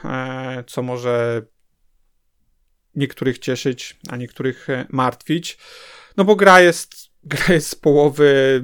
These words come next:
lat dziewięćdziesiątych, no, e, pewne rozwiązania są w dzisiejszych czasach dziwne, tak? Ta gra jest, jakby nie mówić, toporna,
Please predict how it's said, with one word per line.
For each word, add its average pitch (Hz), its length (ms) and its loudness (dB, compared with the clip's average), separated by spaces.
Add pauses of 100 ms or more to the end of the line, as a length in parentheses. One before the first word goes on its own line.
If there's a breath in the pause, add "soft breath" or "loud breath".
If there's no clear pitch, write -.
(100)
lat 135 240 -2
dziewięćdziesiątych, 127 880 -4
no, 117 380 -10
e, 117 380 -6 (240)
pewne 120 340 -2
rozwiązania 117 920 -6
są 117 540 -12 (580 loud breath)
w - 40 -10
dzisiejszych 143 440 -4
czasach 131 360 -6
dziwne, 120 420 -8
tak? 123 200 -6
Ta 123 120 -4
gra 123 180 0
jest, - 300 -6
jakby 127 300 -6
nie 120 140 -4
mówić, 117 360 -10
toporna, 120 720 -2